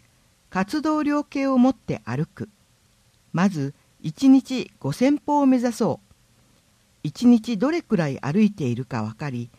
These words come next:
歩数を意識するようになりますよ。三、送信して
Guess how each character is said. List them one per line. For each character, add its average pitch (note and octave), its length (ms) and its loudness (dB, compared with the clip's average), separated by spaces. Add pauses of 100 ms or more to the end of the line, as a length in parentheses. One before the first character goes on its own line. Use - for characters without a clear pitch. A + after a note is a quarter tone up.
(280)
歩 F3 140 -2
数 D4 300 0
を B2 280 -2
意 D4 120 -2
識 D4+ 240 -4
す D#3 160 -4
る D#3+ 80 0
よ G3 160 4
う F3 40 2
に B2+ 140 0
な A#2 120 -4
り E3 100 0
ま D#3+ 100 2
す - 180 -10
よ。 C#3+ 200 -6 (1400)
三、 D#3 380 -4 (480)
送 G#3+ 260 2
信 A3 300 6
し G#3+ 100 -8
て F#3 260 -4